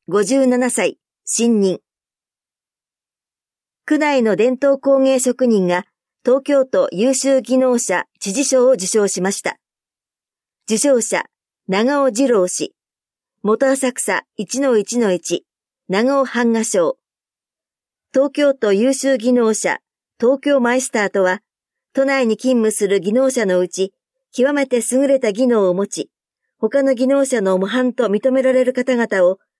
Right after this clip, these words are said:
優秀な技能者として都知事が認定するものです。お問い合わせは産業振興課まで。電話、五二四六の一一三一番へどうぞ。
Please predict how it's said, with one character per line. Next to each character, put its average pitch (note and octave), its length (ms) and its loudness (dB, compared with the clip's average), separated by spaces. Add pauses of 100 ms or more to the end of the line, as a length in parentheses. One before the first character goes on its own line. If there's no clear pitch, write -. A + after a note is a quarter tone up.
(280)
優 B3 200 0
秀 C4 240 0
な B3 160 0
技 A3 120 -2
能 C#4 180 0
者 B3+ 140 -2
と G3+ 140 0
し - 100 -10
て G3 200 -2 (220)
都 A3+ 80 -2
知 B3 160 -6
事 B3 160 -2
が G3 220 0
認 A3 180 0
定 A#3+ 220 0
す A3 140 -8
る A3 100 0
も A3+ 100 2
の A3+ 80 2
で G3 140 0
す。 - 220 -12 (580)
お G#3+ 80 -2
問 C4 140 2
い B3 40 4
合 B3 40 2
わ B3 60 0
せ A#3 140 -2
は G#3+ 260 -2
産 B3+ 300 -2
業 C4+ 200 2
振 B3 260 0
興 A#3+ 180 0
課 A#3 140 -2
ま G#3+ 120 0
で。 F3+ 180 -2 (540)
電 A3 260 2
話、 G#3 220 0 (220)
五 A#3+ 260 2
二 C#4 300 0
四 A3+ 200 0
六 A3+ 240 -2
の F#3+ 240 -2
一 C#4 320 -2
一 A#3 180 -4
三 C4 300 -2
一 C4 200 -6
番 A#3+ 200 0
へ C#4 80 0
ど B3 140 2
う A3 40 0
ぞ。 G3+ 160 -4